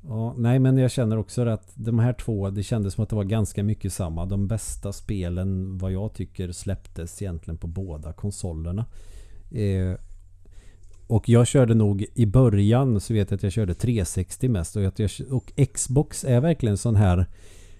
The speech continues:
eh, konsoler som jag köper i brist på annan konsol och ändå blir wowad och, eh, älskar den. Eh, första Xboxen köpte jag för att, eh, jag hade råd och för att jag ville ha en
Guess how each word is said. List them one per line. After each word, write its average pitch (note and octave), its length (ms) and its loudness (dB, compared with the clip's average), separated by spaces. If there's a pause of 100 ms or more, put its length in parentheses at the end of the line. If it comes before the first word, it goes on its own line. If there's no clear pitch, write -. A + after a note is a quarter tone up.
(100)
eh, G#2 200 2
konsoler F#2+ 640 4
som G#2 180 2
jag G#2 140 4
köper G2 480 2
i A2 100 2
brist G#2 520 2
på G#2+ 280 2 (100)
annan A#2+ 520 4
konsol F2+ 580 0 (460)
och - 400 0 (120)
ändå G2+ 440 4
blir F#2+ 280 4
wowad F#2 640 2
och, F#2+ 260 -2
eh, G2 180 2
älskar G2+ 540 2
den. G2+ 340 0 (520)
Eh, G2 320 0
första C#3+ 440 2
Xboxen G#2 500 0
köpte - 380 -2
jag F#2 220 0
för G2 140 0
att, - 440 -6
eh, F2+ 800 0 (420)
jag G2+ 160 0
hade E2 180 0
råd F2 320 -6 (140)
och - 200 -10
för G2 80 -4
att F2+ 100 -6
jag F#2+ 80 -4
ville F2+ 300 -2
ha E2+ 360 -4
en F2+ 360 -2